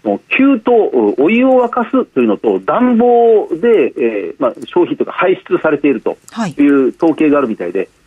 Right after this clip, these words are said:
Speaker 1: あの、家庭のエネルギーって他にも今照明とか、その冷房とか換気とか、まあ、様々なもので、えー、エネルギー、まあ、電気というのは使われてるんですが、じ-、実はそういうのはすごく小さくて、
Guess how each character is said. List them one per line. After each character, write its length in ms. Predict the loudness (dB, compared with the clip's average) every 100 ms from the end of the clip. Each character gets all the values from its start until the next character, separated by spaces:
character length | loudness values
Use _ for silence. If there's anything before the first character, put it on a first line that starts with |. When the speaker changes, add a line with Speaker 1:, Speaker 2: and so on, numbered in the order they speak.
| _ _ _ -8
Speaker 1:
あ 20 | -6
の、 80 |
家 160 | -6 -4
庭 120 | -2 2
の 40 |
エ 40 | 2
ネ 80 |
ル 80 | 2
ギ 60 | 0
ー 20 |
っ 20 |
て 60 | 0
他 220 | -4 -2
に 80 | 0
も 80 | 0
今 180 | 0 -2
照 180 | 0
明 160 | 0 0
と 100 | -2
か、 240 | -2 -2 -4 _ _
そ 400 | -2 0 2 2
の 40 | 2
冷 180 | 0
房 180 | 2 2
と 120 | 0
か 200 | -2 -4 -6 _ -8
換 260 | -2 -2
気 100 | -2
と 120 | -4
か、 200 | -4 -4 -6 _ -12
ま 80 |
あ、 40 | -6
様 200 | -2 0
々 140 | 0
な 80 | 2
も 80 | 2
の 120 | 2
で、 80 | 2
え 40 | 0 0 0 -2 0
ー、 40 | 0
エ 40 |
ネ 80 | 2
ル 80 | 0
ギ 120 | -2
ー、 40 |
ま 120 | -2 -4
あ、 80 | -4
電 360 | -8 -2 -2
気 160 | -2 -6
と 140 | -2
い 20 | -2
う 40 |
の 60 | -2
は 80 |
使 160 | -4 -4
わ 60 | -2
れ 80 |
て 80 | 0
る 80 | 0
ん 20 |
で 80 | -2
す 60 | -2
が、 180 | -6 -6 _ _ _
じ-、 240 | -6 -4 -6 -6
実 220 | -4 -2
は 80 | -2
そ 80 |
う 20 | 0
い 20 |
う 40 |
の 60 | 0
は 160 | 0 -2 -4
す 60 |
ご 140 | 0 -2
く 20 | -2
小 200 | -2 -2
さ 100 | -2
く 80 | -6
て、 280 | -4 -2